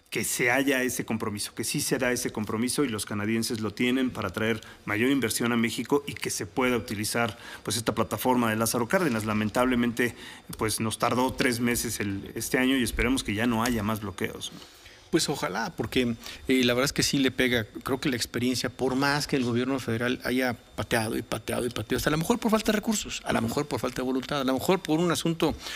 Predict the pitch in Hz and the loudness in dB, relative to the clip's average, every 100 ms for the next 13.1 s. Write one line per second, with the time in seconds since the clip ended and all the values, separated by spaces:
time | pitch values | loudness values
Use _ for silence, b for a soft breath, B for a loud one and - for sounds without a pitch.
0 | B B 135 - 147 147 143 - 127 127 | B B 2 4 4 4 2 4 2 2
1 | 139 - - 117 110 120 - - 123 120 | 0 -4 -2 0 2 0 -4 -2 -2 0
2 | 120 113 110 107 135 131 113 - - 117 | -2 -2 -2 -2 0 0 0 0 0 2
3 | 123 123 113 117 120 B B - 120 120 | 2 2 2 0 -2 B B -2 2 2
4 | 123 131 123 123 127 117 113 120 123 120 | 2 4 2 2 0 0 0 0 0 0
5 | 117 117 117 117 120 117 113 117 117 123 | 0 -2 -2 -2 0 0 0 0 0 0
6 | 117 123 B B B B 120 131 120 - | 0 0 B B B B -4 -2 -2 0
7 | 135 131 - 175 160 - 160 - 151 - | 0 2 2 2 0 0 -2 0 -2 0
8 | 123 120 135 135 - 123 - 120 120 123 | -2 -2 -4 -4 0 0 2 2 2 0
9 | 127 - 120 127 117 110 127 117 123 120 | -2 -2 0 0 0 0 0 0 -2 -2
10 | 123 113 127 123 127 110 - 113 113 104 | -2 0 2 2 0 -2 -2 0 0 0
11 | 165 - B 123 101 120 135 143 135 127 | -2 -4 B -4 2 2 4 2 0 0
12 | 123 113 127 120 120 113 110 120 113 104 | 0 0 0 0 -2 -2 -2 -4 -2 -2
13 | 104 | -4